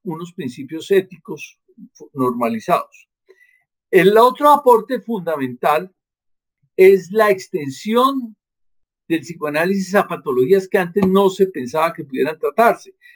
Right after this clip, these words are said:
Frida Fragman, Frida Fromm Reichmann, la mujer de Fro-,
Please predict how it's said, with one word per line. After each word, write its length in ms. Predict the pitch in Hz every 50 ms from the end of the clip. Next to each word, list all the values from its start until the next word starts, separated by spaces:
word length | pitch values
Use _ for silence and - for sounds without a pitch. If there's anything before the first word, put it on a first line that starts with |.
| - - - -
Frida 380 | 190 196 233 240 240 233 226
Fragman, 520 | - 214 226 220 208 208 214 214 214 208 202 196 - - - 185 180 185 -
Frida 340 | 214 220 233 247 247 233
Fromm 280 | - - 233 233 226 214
Reichmann, 460 | 214 220 220 202 190 190 185 175 170 _ _ _ _ -
la 200 | 143 147 147 143
mujer 360 | 143 139 127 139 175 180 175
de 180 | 175 208 196
Fro-, 240 | 185 - 208 220 185